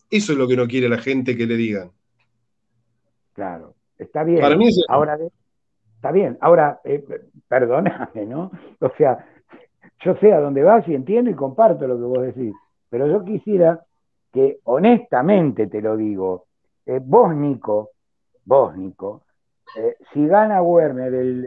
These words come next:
Speaker 2: la próxima carrera de T C, ¿me vas a, a, a mandar un mensaje a mí diciéndome,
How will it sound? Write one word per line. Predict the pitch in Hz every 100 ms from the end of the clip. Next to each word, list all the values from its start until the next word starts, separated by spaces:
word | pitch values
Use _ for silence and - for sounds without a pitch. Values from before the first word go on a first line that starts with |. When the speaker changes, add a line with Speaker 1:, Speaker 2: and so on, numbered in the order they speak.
| 123 -
Speaker 2:
la | 127
próxima | - 165 - 143
carrera | - 123 143 131
de | 120 -
T | 117 _
C, | - - _ _ _ _ _
¿me | 123 170
vas | 247 175
a, | 143
a, | 127 120 117 123
a |
mandar | 123 123 143 151
un | 131
mensaje | 131 - 139 135
a |
mí | 160
diciéndome, | 165 131 - 139 131 127 156 147